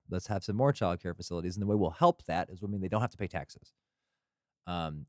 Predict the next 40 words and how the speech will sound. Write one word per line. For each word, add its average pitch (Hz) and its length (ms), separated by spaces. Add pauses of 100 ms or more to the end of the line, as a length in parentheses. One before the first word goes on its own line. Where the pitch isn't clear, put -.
I 117 160
say 120 200
there's 110 160
other 101 240
ways 92 260
to 85 100
do 78 160
that. 69 180
You 82 100
can 90 140
incentivize 87 640
that 80 160
in 78 100
different 85 300
ways 73 380 (360)
without 82 420
h-, - 60 (240)
not 76 220
having 67 220
to 69 60
pay 71 120
their 60 120
taxes. - 360 (600)
Um, 73 460 (340)
because 85 260
if, 78 100 (140)
if - 200
they're 123 160
not 120 200
paying 101 300
it, 92 100
then 85 100
that 78 100
means 82 200
you 92 100
and 82 80
me 82 140
are 73 80
paying 69 300
it. - 120